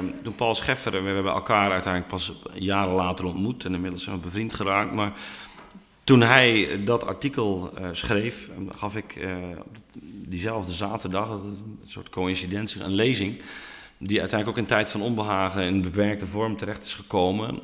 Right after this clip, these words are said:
eh, onder de titel Zinloos Geweld. Waarin ik in de bewerking ook dat,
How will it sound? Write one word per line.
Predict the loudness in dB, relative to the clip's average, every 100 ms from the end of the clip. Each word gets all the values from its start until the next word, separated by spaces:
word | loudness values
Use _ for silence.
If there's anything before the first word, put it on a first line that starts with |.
| -10
eh, | -8 -6 -4
onder | -4
de | -4
titel | -4 -2
Zinloos | 2 2 4 2 0
Geweld. | -2 -2 -2 -8 -14 -14 -14 -16 -16 -20 -20 -20 -20 -20 -6
Waarin | 2 4 6
ik | 4 0 0
in | 4
de | 6
bewerking | 6 8 6 6 6 6 4
ook | 0
dat, | 0 -4